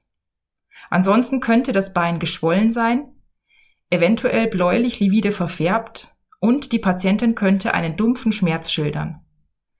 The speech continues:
Auch ein Schwere- und Spannungsgefühl und eine Überwärmung des Beines könnte wahrgenommen werden.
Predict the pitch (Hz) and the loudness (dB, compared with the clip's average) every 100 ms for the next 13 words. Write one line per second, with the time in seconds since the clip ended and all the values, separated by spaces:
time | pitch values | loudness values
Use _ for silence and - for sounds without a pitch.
0 | _ _ - - 202 202 - 180 - 175 | _ _ -8 0 0 0 0 0 -2 0
1 | 214 240 254 262 196 185 190 208 233 - | 0 2 0 0 -2 0 0 0 -2 -4
2 | 226 - 233 254 269 - _ _ _ _ | -6 -2 -2 -2 -6 -18 _ _ _ _
3 | 202 190 208 - 185 180 185 226 247 214 | 0 2 0 0 0 2 2 4 2 0
4 | 214 170 170 202 214 - _ _ - - | -2 -2 0 0 -2 -8 _ _ -8 0
5 | 202 202 220 214 214 170 170 165 151 147 | 2 2 0 -2 0 2 2 0 -4 -4
6 | 143 147 147 160 | -6 -8 -8 -12